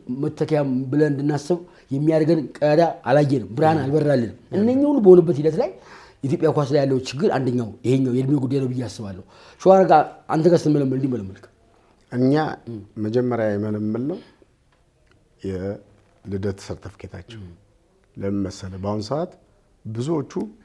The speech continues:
Speaker 2: ሆስፒታል ነው የተወለዱት። ይሄ ምንም የሚያጠያይቅ ነገር የለም። እሱን እንዲያመጡ፣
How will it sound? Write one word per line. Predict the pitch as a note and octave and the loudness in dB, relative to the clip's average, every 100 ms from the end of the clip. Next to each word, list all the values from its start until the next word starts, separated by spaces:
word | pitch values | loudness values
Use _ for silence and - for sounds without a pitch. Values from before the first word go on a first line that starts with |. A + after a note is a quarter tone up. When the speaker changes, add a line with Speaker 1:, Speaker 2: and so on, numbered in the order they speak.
| _ | _
Speaker 2:
ሆስፒታል | C#3+ C#3+ D3 B2+ | -2 0 2 2
ነው | F#2+ | 2
የተወለዱት። | F2 F#2 F#2+ F#2+ _ _ - G2 F#2+ F#2 _ _ _ _ _ - | -6 -12 -14 -18 _ _ -20 -20 -20 _ _ _ _ _ _ -4
ይሄ | C3 | 2
ምንም | C#3+ C3+ | 4 4
የሚያጠያይቅ | A2+ G#2+ G#2 G2 G2 - | 2 0 -2 -2 -4 -6
ነገር | F#2+ G2 | -10 -12
የለም። | F2+ F2+ _ - | -16 -20 _ -16
እሱን | - - A#2 A2+ - - | -12 -4 -2 -4 -12 -10
እንዲያመጡ፣ | G2+ G2+ F2+ F#2+ | -6 -6 -6 -10